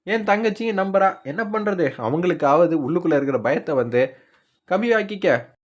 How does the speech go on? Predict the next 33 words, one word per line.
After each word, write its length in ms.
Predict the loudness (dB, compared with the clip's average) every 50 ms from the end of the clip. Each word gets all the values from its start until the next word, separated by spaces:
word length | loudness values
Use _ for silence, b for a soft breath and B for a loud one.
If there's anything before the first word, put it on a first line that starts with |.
| _ _ _ -2
அப்படின்னு 340 | -2 0 0 0 0 0
நம்ம 140 | 0 2 4 4 4
வைகுண்டம் 400 | 4 4 2 2 0 0 0 0
வந்து 140 | 0 0 0
மனசுல 300 | 0 -2 0 0 -2 0
காமெடியா 380 | 0 2 2 2 2 0 0 0
நினைச்சிட்டு 400 | 0 0 -2 -4 -6 -6 -2 -2
அப்படியே 280 | -2 -2 -2 -2 -4 -2
கேஷுவலா 380 | 0 0 0 0 0 0 0 0
வந்து 160 | 0 2 0
அவங்க 140 | 0 0 -2
முன்னாடி 220 | -2 -2 0 0
வந்து 180 | 0 0 0 -2
நின்னோன்னே 420 | -2 -2 0 0 0 2 2 2 0 0 B B B B _
ரொம்பவே 260 | -2 0 2 2 2 4
பயப்பட 280 | 4 2 2 4 4 4
ஆரம்பிச்சிடுறாங்க 600 | 4 4 2 0 0 0 0 2 0 0 0 0 0 0 0 2
வைகுண்டம். 520 | 2 2 4 4 2 2 2 2 2 2 0
"யாராவது 460 | 0 0 2 4 4 4 2 2 2
வந்தா 300 | 0 0 0 0 -2 0
நல்லா 280 | 0 0 2 2 2 2
இருக்கும், 320 | 2 2 0 -2 -4 -4 -4
முத்துப்பாண்டி, 580 | -6 -4 -2 -2 -2 0 2 2 4 4 2
சிவபாலா, 500 | 2 2 2 2 2 2 4 4 4 4 4 4
யாரும் 300 | 4 2 2 2 2 0
வரமாட்டீங்களா? 640 | 0 0 0 0 0 0 -2 -2 0 2 2 2 2 2
இந்த 180 | 0 0 -2 -2
மாமாக்கு 440 | 0 0 0 0 0 0 0 -2 -4
துணையா 280 | -4 -4 -2 -2 -2 -2
நிக்க 240 | -4 -2 -2 -2
மாட்டீங்களா?" 440 | 0 0 0 -2 -2 0 2 2 2
அப்படின்னு 260 | 2 2 -2 -2 -2
சொல்லும்போது, 360 | -2 -2 0 0 0 2 0